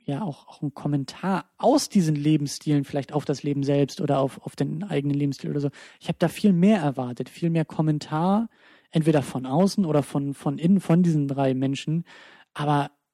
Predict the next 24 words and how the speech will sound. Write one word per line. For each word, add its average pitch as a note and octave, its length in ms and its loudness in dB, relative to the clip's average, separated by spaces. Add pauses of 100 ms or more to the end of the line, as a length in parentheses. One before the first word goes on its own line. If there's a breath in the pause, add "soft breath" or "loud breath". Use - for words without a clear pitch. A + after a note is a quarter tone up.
(720)
ich - 140 -6
hab D3+ 120 -8
da C3+ 80 -4
gar C3 200 -4
nichts G3+ 220 2
gesehen. B2+ 300 -2
Also C3 160 0
es C3 120 -8
war C#3+ 280 2
in, D#3 200 0
in D#3 140 0
manchen, F3 480 2 (280 loud breath)
das, E3+ 240 -6 (260)
es F3+ 160 0
war G3+ 80 4
natürlich F#3+ 260 0
interessant, F#3+ 540 -2
diese C#3+ 180 0
Leben F3+ 360 0
irgendwie C#3+ 420 -2
so C3+ 340 -4
eingefangen E3+ 560 2
zu - 140 -8
bekommen. C3 500 -4